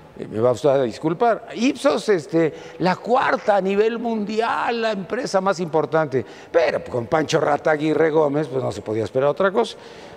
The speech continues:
Va un vehículo aquí adelante. Este vehículo le va a ir preguntando a usted, ¿qué estación escuchas? Y usted dice Radio Fórmula, o usted dice Asir, o sea, la que usted diga. Este, viene un camión atrás, son unas camionetas, pero él dice un camión, ¿eh?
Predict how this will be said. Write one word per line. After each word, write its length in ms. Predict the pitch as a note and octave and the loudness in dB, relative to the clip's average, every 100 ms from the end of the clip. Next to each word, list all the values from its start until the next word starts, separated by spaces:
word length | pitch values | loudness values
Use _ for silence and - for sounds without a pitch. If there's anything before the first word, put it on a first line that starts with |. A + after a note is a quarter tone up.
| - | 2
Va 220 | F3 A3 G3 | 4 4 0
un 160 | F3 | 0
vehículo 500 | F3+ F3+ F3 F#3 G3+ | 2 2 2 2 4
aquí 200 | F#3 B2 | 2 2
adelante. 480 | C#3+ B2 G2 E2+ - - - - - - | 2 2 -2 -6 -10 -12 -12 -14 -20 -8
Este 280 | - G3 B3+ | -2 0 0
vehículo 480 | A#3 G3 F3 F3 E3 | 2 0 0 0 2
le 100 | C#3 | 2
va 100 | B2 | 4
a 60 | D3+ | 2
ir 80 | |
preguntando 720 | D#3 C3+ B2+ A2+ G#2 A#2 A2+ | 0 -4 -2 -4 -2 -2 0
a 20 | B2 | -4
usted, 340 | - B2+ B2 - - - - | -2 -4 -4 -6 -20 -18 -6
¿qué 100 | C#3+ | -6
estación 500 | - E3 - D3 D3 | -4 -6 -2 -2 -2
escuchas? 800 | C3+ - C3+ C3+ G#2 F2 - - - - - | -8 -8 -8 -6 -12 -12 -18 -20 -20 -20 -10
Y 60 | B2+ | -8
usted 200 | B2+ E3+ | -2 -2
dice 300 | D#3 - B2+ | -2 0 0
Radio 280 | A2+ A2 A#2 | 0 -4 -2
Fórmula, 520 | C#3+ C#3 G#2 F#2 E2+ | 0 0 -2 -8 -10
o 120 | F2+ | -10
usted 280 | F2 C#3+ C3+ | -8 -2 -2
dice 480 | C#3 C3+ C#3+ A#2+ G2+ - - - | -2 -6 0 0 -2 -8 -16 -8
Asir, 520 | G#2 - C#3 C#3+ A2 | -8 -2 0 2 0
o 100 | A2 | -4
sea, 160 | A#3+ | -4
la 120 | - - | -2 -2
que 60 | |
usted 220 | - G#4 | 0 -2
diga. 220 | A#3 - - - - - - - - | -2 -6 -12 -18 -20 -20 -20 -20 -4
Este, 460 | B2 B2+ - C3+ - | -2 -2 -2 -4 -2
viene 460 | A#2+ A#2+ C3+ G3+ D#4 | -6 -2 0 2 2
un 140 | D4+ | 0
camión 600 | - G3 E3 D#3+ F3 F#3+ | 0 0 2 2 0 0
atrás, 960 | D#3+ C3+ - D3 C#3 C3+ D3+ C4 C#4+ - | 0 -2 -2 0 2 2 2 0 -2 -2
son 180 | G#3 A3 | -2 0
unas 260 | G#3 C#3+ | 0 0
camionetas, 480 | B2 C3 D3+ E3 G#3 | -2 -2 -2 0 0
pero 140 | E3 D3+ | 0 -2
él 60 | |
dice 200 | C3 A#2+ | -2 -4
un 100 | C3 | -4
camión, 440 | A#2+ A#2 G#2 F2 | 0 -2 -2 -4
¿eh? 80 | F2+ | -6